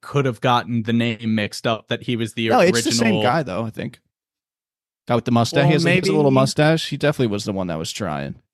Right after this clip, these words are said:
Speaker 2: to make her laugh. He's like,
Speaker 1: Well,
Speaker 2: "I'll bet
Speaker 1: maybe
Speaker 2: you
Speaker 1: he's
Speaker 2: whatever."
Speaker 1: got
Speaker 2: Make her laugh.
Speaker 1: more than one iron in the fire, man.
Speaker 2: That's fair.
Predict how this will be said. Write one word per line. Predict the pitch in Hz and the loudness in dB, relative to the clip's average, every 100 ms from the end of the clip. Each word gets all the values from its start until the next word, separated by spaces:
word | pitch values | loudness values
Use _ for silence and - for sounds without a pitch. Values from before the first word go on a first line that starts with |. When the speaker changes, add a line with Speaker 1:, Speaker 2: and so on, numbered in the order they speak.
| - | -4
Speaker 2:
to | 113 | 0
make | 107 - | 0 0
her | 110 | 0
laugh. | 107 104 110 - _ _ _ _ | 2 4 2 -2 _ _ _ _
He's | - - | -6 -4
like, | 214 | -2
Speaker 1:
Well, | 254 | 2
Speaker 2:
"I'll | |
bet | 254 254 | 2 2
Speaker 1:
maybe | 262 | 0
Speaker 2:
you | |
Speaker 1:
he's | 254 | 0
Speaker 2:
whatever." | - 202 | 0 0
Speaker 1:
got | 240 240 233 - | 2 2 0 -6
Speaker 2:
Make | - | -16
her | - | -8
laugh. | 214 208 | 0 2
Speaker 1:
more | 220 | 2
than | 220 226 | 2 2
one | 220 226 | 2 0
iron | 208 214 233 233 233 | 0 0 0 0 0
in | 233 | 0
the | |
fire, | 220 226 294 294 143 | 0 0 2 2 0
man. | 139 175 254 285 - | -2 -2 -2 -4 -2
Speaker 2:
That's | 233 - - | -4 -4 -4
fair. | 349 370 | -2 -2